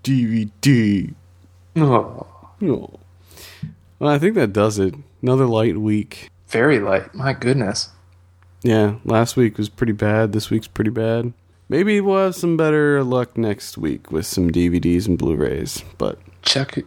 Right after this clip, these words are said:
Speaker 2: check out Adventure Time, though.
Speaker 1: Yes, check out Adventure Time. It's, it's a really good show. Uh, for all the latest film news and reviews, you can visit us at filmpulse dot net.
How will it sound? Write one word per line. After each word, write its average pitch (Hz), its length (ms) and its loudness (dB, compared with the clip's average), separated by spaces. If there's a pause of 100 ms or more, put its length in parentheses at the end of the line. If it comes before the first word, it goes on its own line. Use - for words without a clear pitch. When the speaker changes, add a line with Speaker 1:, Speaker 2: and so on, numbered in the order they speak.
Speaker 2:
check 127 280 0
out 156 100 4
Adventure 139 380 0
Time, 110 260 0
though. 110 300 0
Speaker 1:
Yes, 104 500 0
check 143 240 -2
out 202 140 4
Adventure 107 360 0
Time. 92 440 0
It's, - 340 -12
it's - 240 -6
a 104 80 -2
really 101 300 4
good 92 180 2
show. 95 340 0 (380)
Uh, 123 400 0
for 135 160 -2
all 135 140 2
the 131 240 0
latest 123 480 -2
film 156 280 0
news 127 220 0
and 117 160 2
reviews, 117 680 0
you 110 80 -2
can 110 160 -4
visit 107 280 0
us 104 160 -2
at 92 80 -4
filmpulse 104 560 0
dot 98 200 0
net. 98 300 0